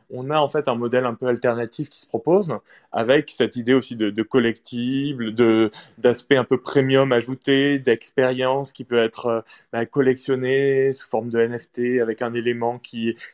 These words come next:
qui peut être conservé par un certain nombre de, euh, soit de mécènes, soit de, de personnes qui souhaitent, bah, conserver une notion en ra-, en rajoutant un sponsoring sur la notion. Enfin,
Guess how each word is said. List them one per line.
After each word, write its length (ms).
qui 100
peut 140
être 120
conservé 500
par 200
un 60
certain 320
nombre 280
de, 180
euh, 120
soit 240
de 120
mécènes, 880
soit 280
de, 180
de 160
personnes 440
qui 120
souhaitent, 380
bah, 300
conserver 460
une 100
notion 460
en 60
ra-, 180
en 100
rajoutant 480
un 40
sponsoring 640
sur 180
la 80
notion. 420
Enfin, 200